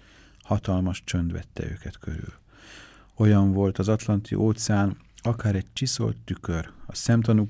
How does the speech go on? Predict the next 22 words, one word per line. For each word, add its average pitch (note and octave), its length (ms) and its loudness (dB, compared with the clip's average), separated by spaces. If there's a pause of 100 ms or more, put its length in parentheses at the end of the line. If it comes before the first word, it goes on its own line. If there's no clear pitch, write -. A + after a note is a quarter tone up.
később G2+ 380 -2
azt A2 200 0
mondták, G#2 400 0
hogy F#2+ 100 -6
soha G2 280 -2
nem F2 160 0
látták - 420 -8
ilyen E2 160 -6
simának - 560 -10
a D2+ 40 -10
vizet. - 320 -12 (1000)
A G#2+ 100 -4
hold A#2+ 280 4
nem F2+ 200 2
világított, F2 840 -6
a - 60 -10
felhőtlen A2+ 560 2
égbolton G#2 580 0
tündököltek F#2+ 680 -2
a F2 60 -8
csillagok. E2+ 640 -8 (1080)
Volt, C3+ 420 8